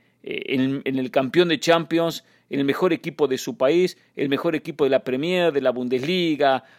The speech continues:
o de la Liga Española, o del Calcio, que en el mejor equipo juegue, pero al fin y al cabo no juegue. Juegue, pero no juegue.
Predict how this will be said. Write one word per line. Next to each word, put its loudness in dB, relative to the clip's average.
o -4
de 0
la -2
Liga 0
Española, 2
o 4
del -4
Calcio, 2
que -4
en -4
el -4
mejor 4
equipo 0
juegue, 2
pero -4
al -6
fin -8
y -6
al -12
cabo -4
no -10
juegue. -10
Juegue, 8
pero 0
no 0
juegue. -8